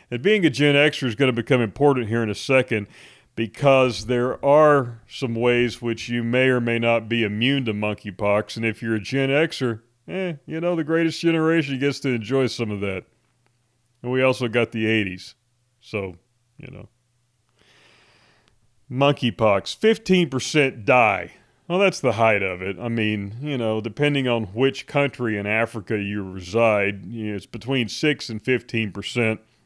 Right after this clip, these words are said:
And once again, the W H O is claiming it is transmitted by droplets. You remember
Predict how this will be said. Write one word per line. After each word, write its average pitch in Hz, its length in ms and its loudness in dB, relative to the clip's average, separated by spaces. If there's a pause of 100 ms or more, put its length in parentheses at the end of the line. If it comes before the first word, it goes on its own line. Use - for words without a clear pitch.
(1200)
And 117 160 -6
once 170 280 2
again, 156 320 4
the 139 60 2
W 135 380 4
H 131 260 2
O 123 220 4
is 110 100 -2
claiming 120 460 0
it 110 120 0
is 98 160 -6
transmitted 110 840 -2 (600)
by 95 200 -2
droplets. 95 880 -4 (220)
You 262 180 -2
remember 247 580 4